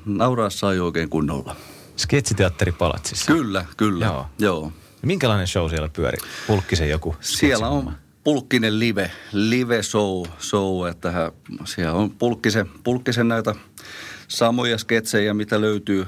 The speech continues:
Speaker 1: löytyy ja samoja, samoja, tota noin niin, hahmoja, mitä on aikoinaan, aikoinaan televisiossakin ollut, niin nyt tuotu sitten tähän, tähän teatteri-, teatterin lavalle. Ja siinä oli siellä lyhy-, lyhyitä sketsejä paljon,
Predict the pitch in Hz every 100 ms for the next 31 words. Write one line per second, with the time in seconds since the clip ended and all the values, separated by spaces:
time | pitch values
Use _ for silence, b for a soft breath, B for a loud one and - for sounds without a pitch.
0 | 85 104 104 98 95 92 87 - - 101
1 | 98 92 - - 98 98 95 92 92 -
2 | 87 87 87 87 85 B B B - B
3 | B B B B B B B - - 107
4 | 101 104 95 95 92 92 90 90 87 -
5 | 104 92 92 87 85 98 95 90 85 87
6 | 85 82 62 - 76 78 80 82 80 82
7 | 85 - 80 78 76 78 - 73 - 80
8 | 73 B B - 90 90 80 92 - 85
9 | 80 - - 107 107 95 90 87 82 82
10 | 82 85 82 - B B B - - -
11 | - 85 82 90 101 101 98 98 98 -
12 | 131 147 131 104 - 90 - 85 80 80
13 | 85 -